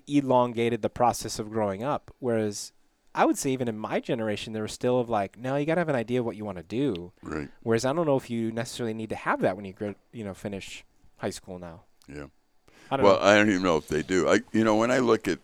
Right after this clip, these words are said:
Speaker 2: from my generation, the changes, really, right before my generation and right up to my generation, you could almost work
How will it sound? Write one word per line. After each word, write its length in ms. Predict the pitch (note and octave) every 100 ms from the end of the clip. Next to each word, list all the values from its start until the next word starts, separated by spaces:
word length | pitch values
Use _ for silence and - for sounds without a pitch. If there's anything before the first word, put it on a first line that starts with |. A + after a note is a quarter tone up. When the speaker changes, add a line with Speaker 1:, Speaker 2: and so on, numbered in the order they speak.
| _
Speaker 2:
from 240 | - F#2+
my 180 | E2+ F#2
generation, 640 | G#2+ E2+ D2+ C#2+ C#2+ - D2+
the 100 | C#2
changes, 640 | - D#2+ E2 D2+ C#2+ C2 - _ _ _ _ -
really, 400 | F#2+ G#2 E2 D2+ - D2 - -
right 240 | F2+ A2
before 380 | F#2+ F#2 F2+ F2+
my 180 | F2+ F2
generation 680 | D#2+ E2 D#2 D2+ D2+ D2 D#2+
and 160 | D2 D#2
right 180 | D#2
up 120 | D#2 -
to 80 | D#2+
my 160 | D2
generation, 580 | D2 E2 D2 C2+ - D#2
you 80 | G2
could 180 | - G#2+
almost 340 | F#2+ D#2+ -
work 400 | D2+ E2+ E2+ -